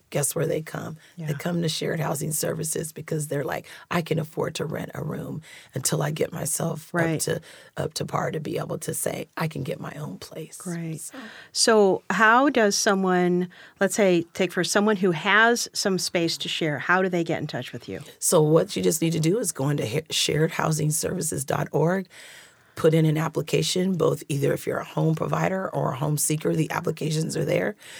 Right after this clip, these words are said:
Speaker 1: You fill that out. Once you hit submit, a confirmation email is sent to you. What happens is you will get a, another email sent to you that says,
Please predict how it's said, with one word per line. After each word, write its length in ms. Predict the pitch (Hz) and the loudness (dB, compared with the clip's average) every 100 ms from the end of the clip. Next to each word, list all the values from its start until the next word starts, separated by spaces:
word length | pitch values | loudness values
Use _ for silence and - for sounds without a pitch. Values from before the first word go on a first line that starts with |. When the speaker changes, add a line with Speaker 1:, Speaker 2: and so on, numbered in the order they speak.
| - | -6
Speaker 1:
You 100 | 180 | 0
fill 300 | 160 - 160 | 0 4 6
that 200 | 160 151 | 6 4
out. 300 | 151 196 233 - - - | 2 0 -4 -12 -20 -8
Once 280 | - 226 - | -4 -4 0
you 80 | 170 | 2
hit 260 | 156 - | 4 2
submit, 540 | - - 139 151 208 - - - _ | 0 -2 0 0 -2 -6 -18 -20 _
a 60 | 135 | -6
confirmation 680 | - 160 160 165 160 - | -2 -2 0 2 2 0
email 300 | 143 156 151 | 2 4 2
is 140 | - - | 0 -2
sent 260 | - 180 | -2 -2
to 140 | - 185 | -4 -2
you. 260 | 196 208 208 - - | 0 -2 -4 -16 -10
What 120 | - 139 | -2 0
happens 400 | 151 180 165 160 | 0 -2 -2 -2
is 200 | 151 147 | -2 0
you 100 | 160 | 2
will 120 | 160 | 2
get 160 | 160 | 0
a, 80 | 165 - | -2 -4
another 400 | - 139 156 165 - | -4 0 0 0 0
email 280 | 165 160 165 | 2 2 0
sent 260 | 156 160 | 0 -2
to 80 | 156 | 0
you 60 | 147 | -2
that 180 | - - | -2 -2
says, 420 | - 247 202 | -2 0 0